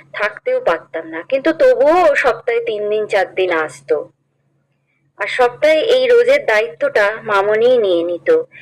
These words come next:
একদম ছোটবেলা থেকে শুরু করে আজও পর্যন্ত ওকে স্নান করাবার দায়িত্বটা মামনিই নিয়ে নেয়। মাঝে মধ্যে এক আধ দিন আমি করিয়ে দিই চান। মামনি যতক্ষণ দিব্যকে চান করাচ্ছিল, ততক্ষণে আমি বাসন মেজে রান্নাঘর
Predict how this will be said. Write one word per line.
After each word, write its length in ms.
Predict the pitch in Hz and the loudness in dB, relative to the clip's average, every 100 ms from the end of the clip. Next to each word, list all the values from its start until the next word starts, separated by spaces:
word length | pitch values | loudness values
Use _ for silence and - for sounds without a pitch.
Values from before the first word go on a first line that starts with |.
| - | -18
একদম 480 | - 214 220 233 285 277 | -4 -4 -2 -2 -2 -2
ছোটবেলা 540 | - 233 240 240 247 | -2 2 4 4 4
থেকে 260 | 254 247 254 | 2 0 0
শুরু 300 | - 226 220 | 2 2 2
করে 340 | 220 185 180 - - - | 2 4 2 0 -14 -6
আজও 380 | 196 220 - 311 | -2 -2 0 2
পর্যন্ত 540 | 508 - 240 240 190 | 2 2 -2 -6 2
ওকে 280 | 185 180 208 | 0 2 -2
স্নান 380 | - 202 190 190 | -2 -2 -2 0
করাবার 460 | 214 220 226 233 | 0 2 0 0
দায়িত্বটা 500 | 185 170 170 - 247 | 0 -2 -4 -4 -4
মামনিই 540 | 269 202 160 175 190 202 | -2 -4 -4 -4 -6 -6
নিয়ে 260 | 165 147 | -8 -10
নেয়। 200 | 160 160 - _ - - - - | -14 -20 -20 _ -20 -20 -16 -2
মাঝে 300 | 240 240 330 | 0 0 2
মধ্যে 280 | 381 381 | 0 0
এক 220 | 392 311 311 | 0 2 0
আধ 100 | 302 | 0
দিন 220 | 277 269 | 0 0
আমি 200 | 233 240 | 2 0
করিয়ে 400 | 233 202 185 180 | 0 0 0 -2
দিই 180 | 170 185 | -4 -6
চান। 380 | 196 165 220 392 _ _ _ _ _ _ _ _ _ _ _ _ _ _ _ _ _ _ - - - _ - | -2 -2 -2 -8 _ _ _ _ _ _ _ _ _ _ _ _ _ _ _ _ _ _ -20 -20 -20 _ -8
মামনি 420 | - 240 269 311 | -2 0 2 2
যতক্ষণ 500 | 330 311 320 320 339 | 2 0 0 0 -2
দিব্যকে 440 | 302 262 262 277 302 | 0 -2 -2 0 0
চান 240 | 294 240 | 2 -2
করাচ্ছিল, 580 | 233 262 262 262 240 269 | 2 4 4 0 0 2
ততক্ষণে 560 | 285 208 220 - 233 220 | 2 0 -2 -4 -4 -2
আমি 200 | 220 226 | -2 0
বাসন 380 | 208 190 240 | -2 -2 -6
মেজে 400 | 208 202 190 202 | -6 -6 -2 0
রান্নাঘর 480 | 202 180 185 190 214 | 2 0 -2 -2 -4